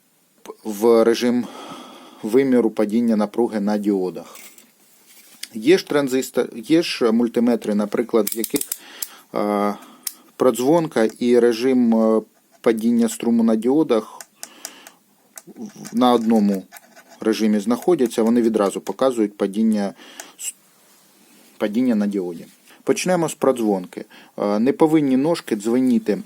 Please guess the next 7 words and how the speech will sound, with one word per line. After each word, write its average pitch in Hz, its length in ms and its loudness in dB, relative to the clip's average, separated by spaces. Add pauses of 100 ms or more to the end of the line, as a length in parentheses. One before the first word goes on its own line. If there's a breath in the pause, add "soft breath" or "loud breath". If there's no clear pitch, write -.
(1080)
е, 98 240 -2 (540)
якщо 135 340 2
транзистор 120 640 -2
закритий, 131 480 -2
не 117 120 2
повинні 131 440 0
дзвеніти 117 640 0